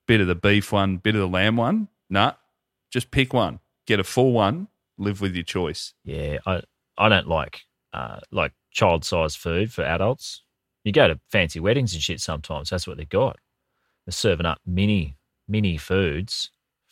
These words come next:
Speaker 2: fucking not on.
Speaker 1: I just remembered, I think we had sliders at our wedding.
Speaker 2: Did ya? I didn't have any.
Speaker 1: Maybe.
Speaker 2: I don't know. I might have picked a couple up and chucked 'em.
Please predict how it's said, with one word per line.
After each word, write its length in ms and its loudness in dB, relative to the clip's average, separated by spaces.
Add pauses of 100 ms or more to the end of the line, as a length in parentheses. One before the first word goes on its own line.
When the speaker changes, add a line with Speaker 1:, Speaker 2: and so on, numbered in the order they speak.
(100)
Speaker 2:
fucking 300 -4
not 160 0
on. 320 0
Speaker 1:
I 80 6
just 180 2
remembered, 340 4
I 100 2
think 200 -4
we 100 2
had 160 2
sliders 460 0
at 100 -4
our 160 2
wedding. 280 -2 (480)
Speaker 2:
Did 120 -8
ya? 200 0 (100)
I 100 -4
didn't 180 -4
have 120 -4
any. 200 -2 (260)
Speaker 1:
Maybe. 420 -2 (160)
Speaker 2:
I 100 -6
don't 100 -8
know. 180 -2 (480)
I 40 -6
might 120 -4
have 220 -12
picked 200 -8
a 40 -14
couple 320 -4
up 140 0
and 140 -12
chucked 480 -6
'em. 160 -10